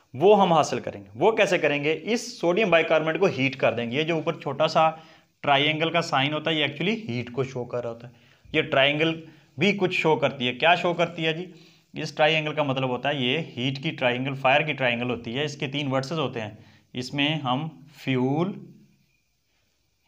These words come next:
हीट और ऑक्सीजन, फ्यूल, हीट, ऑक्सीजन, ये तीन बिल्कुल एक ट्रायंगल की तरह अगर तीन चीज़ें मिलें तब जाके बनती है क्या?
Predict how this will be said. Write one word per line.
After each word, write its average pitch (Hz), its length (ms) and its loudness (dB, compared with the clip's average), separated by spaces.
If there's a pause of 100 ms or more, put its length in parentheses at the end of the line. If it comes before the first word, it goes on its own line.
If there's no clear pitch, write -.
हीट 117 460 -2 (1300)
और - 480 2 (180)
ऑक्सीजन, 113 600 -4 (520)
फ्यूल, 165 560 -2
हीट, 160 320 0
ऑक्सीजन, 143 340 -2
ये 147 60 0
तीन 165 480 -2 (300)
बिल्कुल 170 240 2
एक 165 160 4
ट्रायंगल 156 400 2
की 151 100 -2
तरह 131 140 2
अगर 139 160 2
तीन 156 440 -4
चीज़ें 147 280 -2
मिलें 135 420 0 (300)
तब 165 160 6
जाके 143 300 2
बनती 135 300 -2
है 139 60 2
क्या? 139 200 2